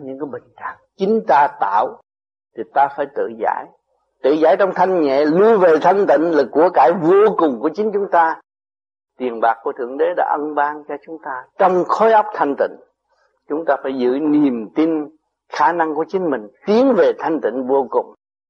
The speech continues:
thì chúng ta khỏi bị bỡ ngỡ ở trường đời cũng như trường đạo, khỏi bị lầm. Nhiều người lầm tưởng sự phù hộ mà cuối cùng chỉ chuốc lấy sự đau khổ mà thôi. Tự phát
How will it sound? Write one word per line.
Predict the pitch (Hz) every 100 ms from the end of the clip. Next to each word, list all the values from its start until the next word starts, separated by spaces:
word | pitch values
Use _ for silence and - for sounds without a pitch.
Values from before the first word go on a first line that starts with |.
| _ _ _ -
thì | 107 135
chúng | 135
ta | 127 -
khỏi | - 120 101 123 143 110
bị | 104 120 127
bỡ | 127 135 156
ngỡ | 127 127
ở | 147 -
trường | 135 120
đời | 117 95 92
cũng | - 113 131
như | 120
trường | 113 90
đạo, | 85 78 - _ _ _ _ _ _ _ _ _ _ _
khỏi | 127 165
bị | 180
lầm. | 185 175 185 165 110 - _ _ _ _ _ _
Nhiều | 131 143 156
người | 151 156
lầm | 156 170 165 131
tưởng | 170 196 294
sự | - 190
phù | 165
hộ | 165 170 165 170 - - _ _ _ _ -
mà | 135 -
cuối | 226 220
cùng | 143 107 -
chỉ | - 143 _ -
chuốc | 247 240
lấy | 208
sự | - 127
đau | - 143
khổ | 123 131 160
mà | 107
thôi. | - 135 139 - _ _ _ _ _ _ _ _ _ _ _
Tự | - 165 208 220 202
phát | - 262